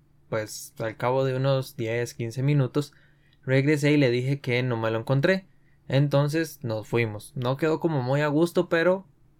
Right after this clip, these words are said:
nos fuimos. Mi papá, por la forma en que lo criaron, era muy machista y me enseñaba a que no tenía que dejarme que, y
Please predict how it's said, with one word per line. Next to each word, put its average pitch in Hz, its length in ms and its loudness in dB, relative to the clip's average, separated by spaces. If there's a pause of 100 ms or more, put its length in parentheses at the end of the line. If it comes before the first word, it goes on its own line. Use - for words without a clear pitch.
nos 120 260 -6
fuimos. 151 460 -2 (1500)
Mi 151 300 2
papá, 165 460 2
por 131 140 2
la 113 100 0
forma 135 480 2
en 135 160 0
que 135 120 0
lo 131 160 0
criaron, 123 460 2
era 117 200 0
muy 113 200 -2
machista 135 680 -2 (460)
y 143 60 -2
me 160 120 2
enseñaba 156 640 0
a 127 180 0
que 117 140 -8
no 123 180 -4
tenía 143 360 -2
que 147 160 -4
dejarme 120 600 -2 (720)
que, - 220 -16
y 127 340 -6